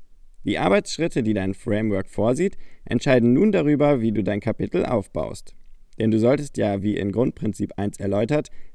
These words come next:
der Chronologie folgen. Bevor wir nun zum dritten und letzten Grundprinzip kommen,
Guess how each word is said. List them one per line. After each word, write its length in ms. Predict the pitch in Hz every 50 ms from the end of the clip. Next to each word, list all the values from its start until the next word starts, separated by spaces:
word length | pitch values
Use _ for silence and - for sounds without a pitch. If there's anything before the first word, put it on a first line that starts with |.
| -
der 120 | - 139 -
Chronologie 640 | - - 107 110 113 123 127 131 120 110 104 90
folgen. 440 | - - - - 50 - - - - - - - - - - - - - - - - - - - - -
Bevor 300 | 131 135 - 185 190 175
wir 100 | 185 180
nun 220 | 185 208 233 233
zum 220 | - - 151 143
dritten 340 | - 156 151 - - 165 147
und 220 | - 117 120 110 127
letzten 420 | 123 - - - - - - 113
Grundprinzip 640 | 104 - 110 110 107 - 113 113 - - 127 120 -
kommen, 380 | - 135 139 156 185 208 220